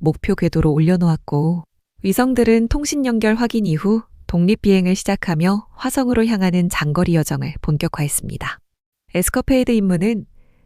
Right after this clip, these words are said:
태양풍과 화성 주변의 플라스마 변화를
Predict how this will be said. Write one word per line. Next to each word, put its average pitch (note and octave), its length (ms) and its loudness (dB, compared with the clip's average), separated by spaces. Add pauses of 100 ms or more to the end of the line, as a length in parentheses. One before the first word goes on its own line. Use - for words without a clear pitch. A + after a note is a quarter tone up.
(140)
태양풍과 B3 800 0
화성 C4+ 320 -4
주변의 G3+ 440 0
플라스마 C4+ 500 -4
변화를 D#3+ 540 -2